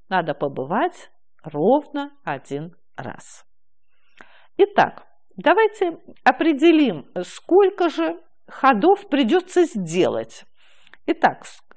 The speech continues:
с-, э, шахматная доска восемь на восемь, шестьдесят четыре клетки.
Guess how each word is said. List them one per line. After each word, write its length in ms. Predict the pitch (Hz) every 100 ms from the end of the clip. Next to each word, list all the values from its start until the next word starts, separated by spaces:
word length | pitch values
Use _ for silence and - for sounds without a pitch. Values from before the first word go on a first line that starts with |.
| - - -
с-, 280 | - -
э, 600 | 233 220 202 - - - 220
шахматная 640 | 233 - 427 415 320 294 285
доска 440 | 277 277 - 185
восемь 380 | 214 311 - 254
на 180 | 247 196
восемь, 400 | 147 143 - 254 -
шестьдесят 520 | - 311 302 359 349
четыре 460 | - 294 - 247 208
клетки. 560 | - 135 127 - 196